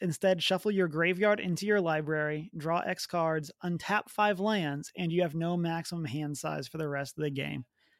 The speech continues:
Exile Finale of Revelation. Um, I really like the random cards that kind of give you an emblem. Um, like Praetor's Council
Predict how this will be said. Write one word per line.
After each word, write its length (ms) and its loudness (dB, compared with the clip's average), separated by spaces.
Exile 480 2
Finale 520 -4
of 120 -4
Revelation. 680 -4
Um, 360 4
I 160 6
really 280 6
like 200 4
the 100 2
random 380 6
cards 340 4
that 120 0
kind 220 -2
of 120 2
give 180 6
you 140 4
an 80 2
emblem. 480 4
Um, 680 -2
like 260 -4
Praetor's 680 2
Council 680 -2